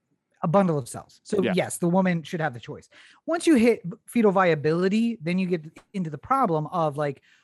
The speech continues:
Speaker 1: well, now it's kind of its own person.
Speaker 2: It's kind of a
Speaker 1: It
Speaker 2: living thing. If it,
Speaker 1: Yeah, it could
Speaker 2: if
Speaker 1: survive on its own.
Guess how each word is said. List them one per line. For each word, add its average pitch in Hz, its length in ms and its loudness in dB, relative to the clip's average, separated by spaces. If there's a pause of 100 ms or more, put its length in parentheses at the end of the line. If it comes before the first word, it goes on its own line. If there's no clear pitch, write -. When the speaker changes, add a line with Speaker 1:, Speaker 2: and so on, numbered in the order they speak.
(120)
Speaker 1:
well, 233 200 -4
now 226 540 -2
it's 175 200 -10
kind 262 440 0
of 180 100 0
its 170 120 -6
own 175 280 -4
person. 160 460 -8
Speaker 2:
It's 123 140 -16
kind 185 280 2
of 160 60 0
a 147 40 -2
Speaker 1:
It - 20 -2
Speaker 2:
living 135 380 -2
thing. 92 560 -8
If 151 160 -2
it, 151 80 2
Speaker 1:
Yeah, 160 140 0
it 196 120 -4
could 233 140 -2
Speaker 2:
if 156 60 0
Speaker 1:
survive 208 480 0
on 160 120 -2
its 131 160 -10
own. 123 220 -8